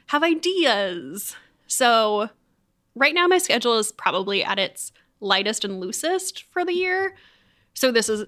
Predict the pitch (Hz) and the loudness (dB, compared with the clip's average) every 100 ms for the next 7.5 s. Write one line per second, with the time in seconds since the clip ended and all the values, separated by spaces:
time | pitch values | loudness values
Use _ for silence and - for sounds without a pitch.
0 | - 226 202 196 190 190 - 151 - 165 | -6 0 0 0 -6 -8 -10 -10 -10 -12
1 | - - 220 - 185 - 208 196 202 208 | -10 -10 -6 -4 -6 -4 -4 -2 -4 -4
2 | 202 175 190 214 - 214 220 226 269 302 | -6 -4 -2 -2 -2 -10 -10 -2 0 4
3 | 311 240 208 - 214 196 - 202 160 185 | 2 2 0 0 -4 -2 -2 -2 -2 -4
4 | 185 196 208 196 190 196 156 196 190 202 | -2 -2 -2 -2 -2 -4 -6 -8 -4 -2
5 | 233 190 180 214 - 180 175 247 285 - | 0 0 -2 -8 -8 -4 -2 0 -2 -2
6 | 240 262 269 392 - - - 233 - 302 | -4 0 0 -2 -4 -4 -2 -2 0 0
7 | - - 90 247 | 0 -6 -4 -6